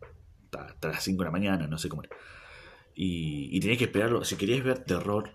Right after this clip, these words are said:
tenías que esperar los viernes a las cinco de la noche, a las once de la noche para, para poder verlo. Eh, mm. Hoy está bueno el café,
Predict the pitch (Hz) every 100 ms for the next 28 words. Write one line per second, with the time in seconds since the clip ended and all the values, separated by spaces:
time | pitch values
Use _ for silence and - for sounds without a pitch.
0 | - - - - 107 107 101 110 104 90
1 | 107 117 104 110 110 98 101 117 170 170
2 | - - - - - - 92 90 92 120
3 | 127 107 113 147 92 82 76 - - -
4 | - - - - 85 80 95 95 87 73
5 | - - - - 95 90 82 80 73 71
6 | 69 - - - - - - - - -
7 | - - - - - - - - - 139
8 | - - - - - - - - - -
9 | - - 92 87 87 82 78 -